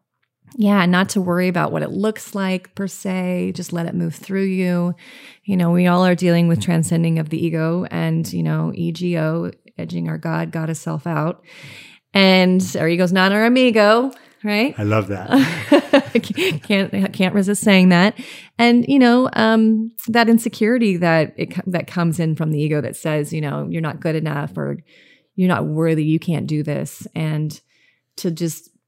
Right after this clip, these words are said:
Speaker 1: let art and creativity and expression through creativity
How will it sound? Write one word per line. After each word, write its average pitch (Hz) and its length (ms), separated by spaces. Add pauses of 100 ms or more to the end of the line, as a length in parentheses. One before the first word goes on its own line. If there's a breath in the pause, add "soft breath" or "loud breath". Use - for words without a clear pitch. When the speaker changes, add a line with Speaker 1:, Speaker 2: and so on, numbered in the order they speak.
(160)
Speaker 1:
let 185 380
art 165 380
and 170 180
creativity 185 480
and 151 140
expression 170 560
through 185 220
creativity 151 880